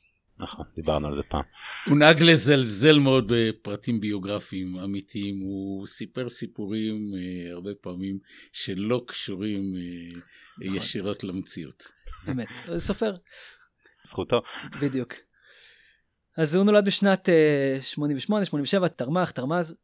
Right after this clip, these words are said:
Speaker 3: בעיירה בוצ'אץ' שבגליציה המזרחית, הייתה שייכת באותה תקופה לאימפריה האוסטרו-הונגרית.
Speaker 2: עיירה חסידית מאוד, אה, מושרשת. הפוסק החסידי החשוב ביותר,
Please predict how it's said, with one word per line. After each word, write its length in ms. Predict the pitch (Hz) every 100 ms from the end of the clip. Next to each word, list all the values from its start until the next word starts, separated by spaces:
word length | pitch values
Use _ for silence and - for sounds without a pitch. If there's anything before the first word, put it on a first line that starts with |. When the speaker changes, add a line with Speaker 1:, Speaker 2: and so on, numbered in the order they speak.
| _ _ _ _
Speaker 3:
בעיירה 380 | - 123 135 135
בוצ'אץ' 440 | 131 180 190 180
שבגליציה 1160 | - - - 117 117 117 113 110 123 160 - 135
המזרחית, 600 | 120 110 113 196 180 - - -
הייתה 220 | 120 147
שייכת 320 | - 139 -
באותה 180 | 131 127
תקופה 260 | 135 - 135
לאימפריה 600 | 123 120 117 117 135 127
האוסטרו-הונגרית. 720 | 131 - 127 180 202 196 - -
Speaker 2:
עיירה 340 | 127 123 117 131
חסידית 800 | - - - 104 95 120 - 113
מאוד, 840 | 107 107 - - - 110 101 82 95
אה, 220 | 90 87
מושרשת. 800 | 87 87 - 117 147 - 156 156 _ - - -
הפוסק 600 | - 120 - - 147 143
החסידי 560 | 123 - 107 110 107 107
החשוב 480 | - 92 - 113 92
ביותר, 640 | 92 90 - 127 101 101